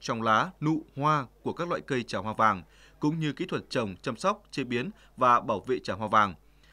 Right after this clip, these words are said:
bảo tồn, giữ gìn gen quý và phát triển bền vững các loại trà hoa vàng tại Tam Đảo. Tam Đảo có nhiều điều kiện thuận lợi cho cây trà hoa vàng sinh trưởng và phát triển.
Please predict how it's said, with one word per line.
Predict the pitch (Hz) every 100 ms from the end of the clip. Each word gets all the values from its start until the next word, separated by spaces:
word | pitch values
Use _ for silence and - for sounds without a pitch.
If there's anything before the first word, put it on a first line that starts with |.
| _ -
bảo | 127 123
tồn, | - 135 113 -
giữ | - 160 202
gìn | 160 135 104 - -
gen | 135
quý | 123 127 139 233 -
và | 120 104
phát | 214 220
triển | 139 104
bền | 101
vững | 104 151 220 - _
các | 196 196
loại | 160 87
trà | - 104
hoa | - 120
vàng | 117 101 87
tại | 101
Tam | 104
Đảo. | 110 98 80 _ _ _ _ - _ _ _
Tam | - 143
Đảo | 139 113
có | 98 131
nhiều | 151 131
điều | 107
kiện | 147
thuận | 131 127
lợi | 139 98
cho | - 131
cây | - 131
trà | - 104
hoa | 127 123
vàng | 120 104
sinh | 92 139
trưởng | 117 127 95
và | 90
phát | -
triển. | - 120